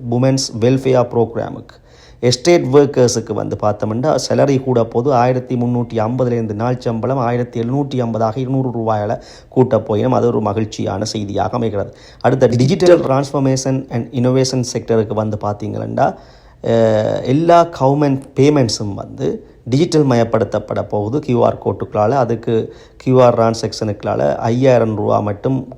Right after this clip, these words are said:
கொடுக்கறதுக்கு இது நம்ம அடுத்து எல்லாருக்குமே ரெண்டாயிரத்தி இருபத்தி ஆறு மார்ச்லேருந்து டிஜிட்டல் ஐடி கார்டு வரப்போகுது. டிஜிட்டல் ஐடி கார்டு லண்டனில் அறிமுகப்படுத்தின மாதிரி வரப்போகுது.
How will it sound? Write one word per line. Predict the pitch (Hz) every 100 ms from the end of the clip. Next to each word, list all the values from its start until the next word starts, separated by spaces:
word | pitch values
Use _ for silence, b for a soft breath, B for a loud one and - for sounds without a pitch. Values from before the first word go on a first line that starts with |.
| 123
கொடுக்கறதுக்கு | 110 107 - 92 143 147
இது | 120
நம்ம | 104 98 110
அடுத்து | 135 175
எல்லாருக்குமே | 131 143 151 127 147
ரெண்டாயிரத்தி | 160 135 139 135
இருபத்தி | 135 123 135 131
ஆறு | 131 120
மார்ச்லேருந்து | 107 131 139 127 120 120 147
டிஜிட்டல் | 127 135 147 156 151 B B B
ஐடி | 113 139 147 135
கார்டு | 120 127 120
வரப்போகுது. | 110 98 101 95
டிஜிட்டல் | 104 117 131 117
ஐடி | 110 107 104
கார்டு | 107 98 98
லண்டனில் | 107 113 120 117 113
அறிமுகப்படுத்தின | 107 107 107 104 110 101 -
மாதிரி | 107 127 113
வரப்போகுது. | 104 - 101 120 190